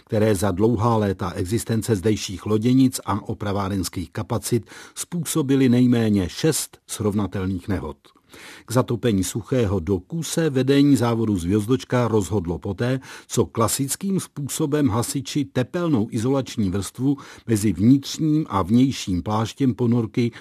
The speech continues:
uhasit nedokázali. Dodejme ještě, že izolace původně hořela na asi čtyřiceti čtverečních metrech, že při nehodě nikdo nezahynul a také, že ponorka má zastavený jaderný reaktor a z paluby odstraněnou veškerou výzbroj,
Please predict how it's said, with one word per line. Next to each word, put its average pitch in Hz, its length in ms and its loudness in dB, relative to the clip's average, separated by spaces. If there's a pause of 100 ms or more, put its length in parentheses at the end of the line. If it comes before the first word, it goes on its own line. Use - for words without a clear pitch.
uhasit 110 460 0
nedokázali. 85 840 0 (420)
Dodejme 123 440 8
ještě, 156 420 2
že 151 180 2
izolace 147 720 0
původně 139 500 2
hořela 127 500 2
na 123 180 4
asi 107 420 -6
čtyřiceti 131 760 -2
čtverečních 95 680 -8
metrech, 143 340 -2 (320)
že - 180 6
při 131 220 0
nehodě 123 420 2
nikdo 110 440 2
nezahynul 117 600 0 (220)
a - 60 -6
také, 98 360 -2
že 85 160 -4
ponorka 117 500 -2
má 90 220 0
zastavený 117 640 0
jaderný 101 520 2
reaktor 147 640 0 (220)
a 160 60 -2
z - 100 -8
paluby 127 520 0
odstraněnou 107 680 -2
veškerou 101 480 -2
výzbroj, 107 540 0